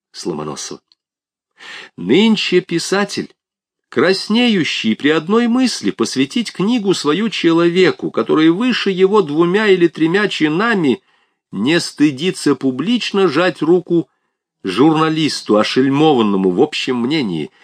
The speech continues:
но который может повредить продаже книги или хвалебным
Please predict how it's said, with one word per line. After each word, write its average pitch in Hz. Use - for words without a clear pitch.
но 92
который 82
может 170
повредить 143
продаже 85
книги 175
или 92
хвалебным 127